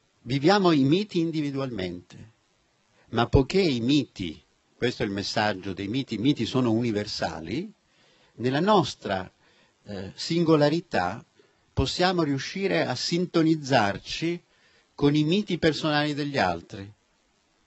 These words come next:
perché li condividiamo, ma prima dobbiamo compiere questo lavoro di indagine e di ricerca profonda. Poi dobbiamo ricordare che oggi la parola, la parola mito,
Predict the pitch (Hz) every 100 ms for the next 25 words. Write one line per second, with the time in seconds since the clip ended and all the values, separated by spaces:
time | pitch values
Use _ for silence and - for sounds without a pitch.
0 | _ _ _ - 143 180 170 170 160 160
1 | 156 117 90 95 117 143 220 196 165 170
2 | 160 143 _ _ _ - 156 127 123 -
3 | 143 139 131 - - 120 139 147 123 104
4 | 95 104 143 147 107 90 87 95 95 90
5 | _ _ _ _ - 131 127 117 113 101
6 | 110 - 98 85 76 76 - 92 _ _
7 | _ _ _ _ _ - - - - -
8 | _ _ _ - 180 123 117 110 - 135
9 | 120 123 113 - 101 120 107 101 87 -
10 | - - 101 107 107 107 101 90 87 -
11 | - 95 107 110 107 101 127 110 - 117
12 | 123 120